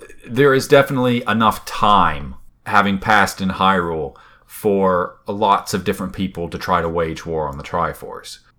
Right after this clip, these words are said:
or to gain the Triforce. But there is definitely still this one specific group who sought very specifically to steal it and became the Twily over time.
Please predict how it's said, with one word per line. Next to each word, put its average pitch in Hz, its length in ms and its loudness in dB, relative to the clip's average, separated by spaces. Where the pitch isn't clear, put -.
or 90 280 0
to 101 140 -2
gain 107 380 2
the 92 80 2
Triforce. 65 600 -4
But 104 280 -2
there 113 120 4
is 147 160 2
definitely 117 460 2
still 117 320 2
this 101 240 0
one 127 300 2
specific 135 720 -4
group 113 500 0
who 104 140 -6
sought 101 380 0
very 104 260 2
specifically 98 720 -6
to 92 80 -6
steal 92 320 -4
it 87 180 -6
and 87 260 -4
became 95 600 -4
the 76 120 -10
Twily 87 560 0
over 73 240 -10
time. - 460 -6